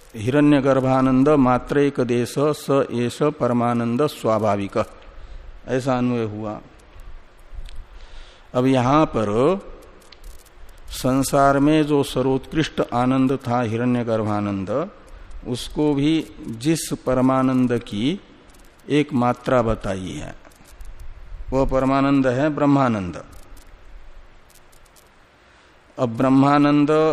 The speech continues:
और हिरण्यगर्भानंद में अंशांशी भाव हैं। हिरण्यगर्भानंद परमानंद का एक अंश मात्र है।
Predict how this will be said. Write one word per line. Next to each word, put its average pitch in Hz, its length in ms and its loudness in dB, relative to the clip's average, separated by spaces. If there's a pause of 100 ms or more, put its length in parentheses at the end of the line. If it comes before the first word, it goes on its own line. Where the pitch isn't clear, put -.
(100)
और 131 280 0
हिरण्यगर्भानंद 131 1120 0
में 120 440 -4 (3000)
अंशांशी 139 800 0
भाव 123 420 0
हैं। 117 400 -6 (2500)
हिरण्यगर्भानंद 131 960 4
परमानंद 127 720 2
का 139 200 0
एक 135 260 0
अंश 131 400 -2
मात्र 123 400 -2
है। 110 320 -6